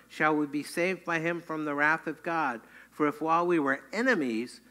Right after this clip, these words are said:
we were reconciled to God by the death of his Son, much more, now that we are reconciled, shall we be saved by his life."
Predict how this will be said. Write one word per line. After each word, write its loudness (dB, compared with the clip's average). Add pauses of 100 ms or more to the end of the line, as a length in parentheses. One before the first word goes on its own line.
(200)
we 4
were 4
reconciled 0
to -6
God 0
by -2
the -6
death -4
of -8
his -8
Son, -6 (460)
much 2
more, 2 (260)
now 2
that -2
we 0
are 0
reconciled, -2 (280)
shall -4
we -4
be -6
saved -8
by -8
his -10
life." -16